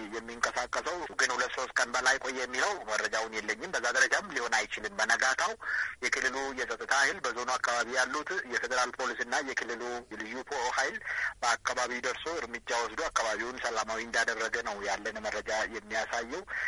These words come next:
ግን በጥቅሉ መታየት ያለበት ጉዳት መድረስ የለበትም። ጉዳት ከመድረሱ በፊት መከላከል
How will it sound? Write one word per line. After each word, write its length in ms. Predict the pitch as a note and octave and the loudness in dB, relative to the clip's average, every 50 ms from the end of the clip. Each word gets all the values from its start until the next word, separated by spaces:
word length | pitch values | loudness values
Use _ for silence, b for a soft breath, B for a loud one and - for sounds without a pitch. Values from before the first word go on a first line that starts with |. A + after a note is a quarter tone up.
| B B B | B B B
ግን 140 | - C3 - | 0 0 2
በጥቅሉ 640 | - C#3 C3+ C3 - - - - - - - E3+ E3 D#3 | 2 0 0 0 -2 -4 -2 0 2 4 4 4 2 2
መታየት 380 | D3 C#3 - - C#3 C#3 C#3 C#3 | 0 -2 2 6 6 6 6 6
ያለበት 400 | C#3 C3 C3+ C3+ C#3 C#3 F3+ F3+ | 4 2 2 0 -2 -2 -4 -6
ጉዳት 260 | - C3+ - D3 D#3 D3 | 0 2 4 4 4 4
መድረስ 280 | C#3+ B2+ B2 C3+ C#3 - | 0 4 4 4 4 4
የለበትም። 520 | C#3 A#2+ A2+ A2+ G#2+ - - - D#3+ F3+ | -2 -2 -2 -4 -4 -4 -4 -4 -4 -6
ጉዳት 220 | E3+ - C#3 C3+ B2+ | -2 0 2 4 4
ከመድረሱ 360 | - C3 B2 A#2 A#2+ A#2 - C#3 | 4 2 2 -2 -2 -2 -2 -2
በፊት 220 | A#2+ A#2 A#2+ B2 - | -4 -2 -4 -4 -4
መከላከል 500 | B2 G#2+ - - A2+ A2 - - A#2+ A#2 | -4 -2 0 0 2 2 2 4 2 0